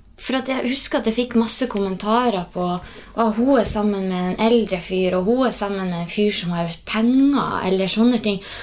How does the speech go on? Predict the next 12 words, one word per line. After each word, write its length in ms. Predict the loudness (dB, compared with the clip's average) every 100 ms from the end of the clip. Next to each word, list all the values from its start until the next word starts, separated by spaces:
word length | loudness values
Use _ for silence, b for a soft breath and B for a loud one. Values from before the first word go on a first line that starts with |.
| B
Og 120 | -6
så 80 | -2
fø-, 300 | -2 -4 -4
følte 320 | -2 0 -2
jeg 140 | -2 -2
at 160 | -4
det 100 | -2 0
var 100 | 0
så, 140 | 0 -2 B B B B B B B B B -20 -8
det 120 | -2
var 100 | 0
så 160 | 0